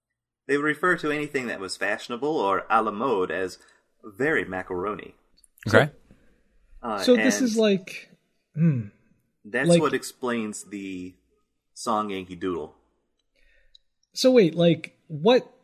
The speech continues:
Speaker 3: So they're saying that, okay, so they're, they're saying that some very fashionable food that people just didn't know much about 'cause it was, you know, this is fashionable and no one, you know, only the very rich, uh,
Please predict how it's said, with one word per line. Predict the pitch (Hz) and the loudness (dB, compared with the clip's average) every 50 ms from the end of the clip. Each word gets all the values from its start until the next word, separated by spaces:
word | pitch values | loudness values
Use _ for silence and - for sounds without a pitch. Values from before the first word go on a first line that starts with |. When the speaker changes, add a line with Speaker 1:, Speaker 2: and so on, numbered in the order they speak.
| - - 139 | -16 -12 -6
Speaker 3:
So | - - 220 196 | 0 2 2 2
they're | 170 175 202 214 | 4 4 4 4
saying | 208 - 233 220 208 208 196 | 4 6 4 4 4 4 4
that, | 180 175 165 151 - - - - 135 | 4 4 4 2 0 -4 -14 -8 -2
okay, | 165 165 160 - 143 127 127 123 123 - _ _ _ _ _ _ | 0 0 0 0 0 -2 -2 -4 -8 -12 _ _ _ _ _ _
so | - - - 165 | -10 -4 -2 2
they're, | 156 170 170 160 | 4 4 4 4
they're | 165 170 180 180 | 4 4 4 4
saying | - - 196 185 175 170 160 | 4 4 4 4 6 4 4
that | 156 151 - - _ _ _ _ _ - | 2 2 0 -2 _ _ _ _ _ -14
some | - - - 175 165 170 180 175 170 | -6 -2 2 4 4 4 4 2 0
very | 139 151 147 151 151 165 175 165 | -2 -2 0 2 4 4 4 4
fashionable | 170 - - - 147 147 175 165 - 208 190 170 160 165 160 | 2 -2 -4 -2 0 0 0 0 2 2 2 2 2 2 0
food | 160 - - - 269 269 208 147 131 123 123 123 - - - _ _ _ _ _ _ _ _ _ _ _ _ _ _ _ _ _ _ _ _ _ _ _ _ - | 0 -2 -6 -2 2 2 2 2 2 0 -4 -8 -10 -12 -18 _ _ _ _ _ _ _ _ _ _ _ _ _ _ _ _ _ _ _ _ _ _ _ _ 0
that | 160 160 156 151 151 - - - - _ _ _ - | 4 4 4 4 4 -2 -12 -20 -20 _ _ _ 4
people | 185 185 185 180 165 | 4 4 6 4 2
just | 151 156 151 - - | 2 0 -2 -2 2
didn't | 160 151 151 147 147 | 2 2 2 0 0
know | 147 151 151 151 | 2 2 4 4
much | 151 151 139 - - | 4 2 2 0 0
about | 120 135 165 151 131 123 127 123 120 - - - _ _ _ - | 0 2 2 2 2 0 -4 -6 -8 -12 -16 -18 _ _ _ -4
'cause | 143 139 127 127 123 | -2 -2 -2 -2 -2
it | 139 131 131 | -4 -6 -6
was, | 135 135 127 123 123 - - 135 147 147 - - | -8 -8 -6 -6 -8 -8 -10 -12 -14 -14 -12 -8
you | 160 151 143 | -6 -4 -4
know, | 131 123 120 | -4 -4 -4
this | 120 139 123 - | -4 -4 -4 -2
is | 131 - | -4 -4
fashionable | - - 151 143 143 131 - 151 135 120 131 127 123 123 123 | -2 0 0 0 0 -2 -2 -4 -2 -2 0 0 0 0 0
and | 127 123 123 | -2 -2 -2
no | 131 135 | -2 -2
one, | 131 131 127 127 123 147 151 | -2 -2 -4 -6 -10 -10 -10
you | 143 147 139 135 | -8 -8 -6 -6
know, | 131 127 156 | -8 -4 0
only | 160 151 151 143 | 0 2 4 2
the | 139 | 2
very | 135 143 135 135 131 | 4 4 2 4 2
rich, | 135 139 123 - - - - _ - | 0 0 -2 -4 -6 -10 -10 _ -8
uh, | 147 | -8